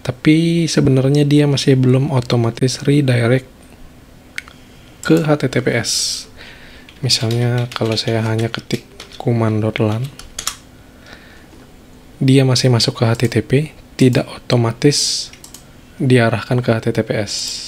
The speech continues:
Jadi, saya akan coba perbaiki.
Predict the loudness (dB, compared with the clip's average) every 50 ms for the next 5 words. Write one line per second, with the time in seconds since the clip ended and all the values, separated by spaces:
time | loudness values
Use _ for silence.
0 | -18 -12 -10 -4 -2 -2 0 0 0 0 0 0 0 0 0 0 -2 -2 -4 -4
1 | -6 -6 -4 -4 -4 -4 -4 -4 -4 -4 -2 -2 -2 -2 -2 -2 0 0 0 2
2 | 2 0 0 -2 -4 -2 -2 -2 -2